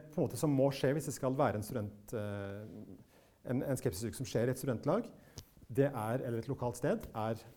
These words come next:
skaff en komité. Eh, det er helt grunnleggende.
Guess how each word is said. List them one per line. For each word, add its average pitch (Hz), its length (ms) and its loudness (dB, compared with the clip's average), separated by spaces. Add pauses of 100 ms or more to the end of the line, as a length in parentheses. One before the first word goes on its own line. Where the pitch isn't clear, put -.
(180)
skaff - 560 -8
en 98 80 -8
komité. 95 260 -10 (1600)
Eh, 98 180 -6 (100)
det 139 120 6
er 104 300 -2 (400)
helt 123 160 0
grunnleggende. 90 400 -4